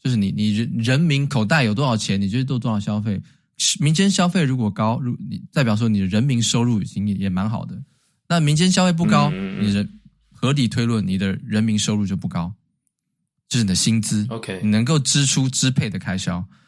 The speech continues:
Speaker 1: 然后再就是政府的投资消费，再就是固定投资。什么叫固定投资呢？就这几年呢，这个美中贸易战不是很多所谓的台商从中国回流吗？你说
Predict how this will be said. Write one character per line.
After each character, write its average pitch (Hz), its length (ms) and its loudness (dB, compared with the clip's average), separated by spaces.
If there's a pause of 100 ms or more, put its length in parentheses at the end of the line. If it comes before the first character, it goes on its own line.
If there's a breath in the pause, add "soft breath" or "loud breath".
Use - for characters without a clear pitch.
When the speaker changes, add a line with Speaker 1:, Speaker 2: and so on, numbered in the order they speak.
(200 soft breath)
Speaker 1:
然 113 120 0
后 147 80 2
再 143 160 2
就 135 80 0
是 147 80 2
政 135 220 2
府 104 140 -2
的 98 80 2
投 98 160 0
资 104 160 -2
消 101 180 0
费， 92 240 -4 (240)
再 143 100 -2
就 135 120 0
是 135 80 -2
固 139 200 0
定 131 160 2
投 95 220 -2
资。 104 100 -4
什 110 120 -4
么 143 40 0
叫 208 80 2
固 220 140 -2
定 196 140 2
投 147 160 0
资 147 160 -4
呢？ 147 120 -2
就 165 140 -4
这 170 140 -2
几 135 120 -6
年 101 220 -6
呢， 104 160 -6
这 120 80 -10
个 120 80 -8
美 95 140 -6
中 113 120 -6
贸 117 200 -6
易 - 20 -6
战 110 160 -4
不 101 80 -4
是 107 80 -4
很 101 80 -6
多 110 100 -6
所 101 220 -8
谓 110 100 -2
的 107 80 -4
台 101 240 -6
商 135 220 -2
从 113 160 -2
中 147 220 -2
国 110 160 -4
回 107 180 -6
流 113 220 -2
吗？ 110 240 -6 (320 soft breath)
你 120 100 -6
说 135 160 0